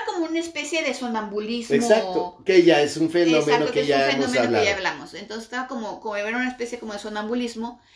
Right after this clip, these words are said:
Speaker 1: Finalmente, este,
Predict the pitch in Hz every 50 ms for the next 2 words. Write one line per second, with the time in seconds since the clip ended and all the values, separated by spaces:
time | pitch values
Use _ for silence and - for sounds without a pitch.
0 | - - - - - _ _ _ _ _ - 277 269 285 302 302 311 311 302 285
1 | - 302 285 277 - - - 233 233 226 226 - - _ _ - 226 214 208 202
2 | 190 185 180 175 170 -